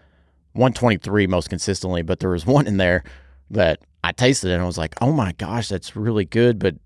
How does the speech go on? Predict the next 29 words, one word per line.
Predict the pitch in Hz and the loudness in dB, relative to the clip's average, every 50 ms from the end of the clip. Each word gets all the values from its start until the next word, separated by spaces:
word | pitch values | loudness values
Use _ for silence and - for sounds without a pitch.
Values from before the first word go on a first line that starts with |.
| _ _ - | _ _ -2
there's | 131 127 113 101 | 0 0 0 -2
no | 98 110 127 127 120 117 | 0 2 4 4 4 4
way, | 110 113 110 113 110 107 104 101 90 - _ _ _ _ _ _ | 4 4 6 6 6 4 4 2 0 -4 _ _ _ _ _ _
like, | - 110 92 85 80 - - _ _ _ _ _ _ _ _ _ _ _ _ _ _ | 0 2 2 2 0 -2 -10 _ _ _ _ _ _ _ _ _ _ _ _ _ _
that's | - 107 101 - | -4 -4 -4 -4
cask | - - - 107 143 - - | -4 -2 0 2 2 0 -2
strength | - - 76 76 78 - | -4 -6 -6 -6 -6 -6
or | 98 87 | -6 -4
something." | - - 98 98 85 90 92 90 90 | -2 -4 -4 -2 -2 -4 -4 -4 -4
And | 92 92 | -4 -2
then | 90 87 92 | -2 -2 0
I | 85 87 | -2 -2
looked | 85 82 92 92 101 110 - - - _ - _ _ _ _ _ _ _ _ | 0 0 2 2 2 0 -2 -8 -20 _ -20 _ _ _ _ _ _ _ _
and | - - | -4 -2
it | 101 - | -2 2
said | - 104 95 | 2 2 2
eighty-eight | - - 104 101 95 85 87 113 - - | 4 2 2 4 4 4 4 2 2 0
proof, | - 85 82 76 78 80 - - - _ | -4 -6 -4 -4 -6 -6 -8 -14 -10 _
and | 90 90 | -2 0
then | 92 92 92 | 0 2 0
I | 90 | 0
was | 87 82 | -2 -2
like, | 85 76 - _ - | -4 -6 -8 _ -2
"That | 135 131 113 | 0 0 2
has | 110 107 - | 0 -2 -2
to | - 98 | -4 -4
be | 92 90 85 | -2 0 0
a | 78 73 - _ _ | 0 -2 -6 _ _
typo." | - - 90 85 80 - 87 87 85 85 | -8 -4 -4 -4 -2 -4 -4 -4 -4 -6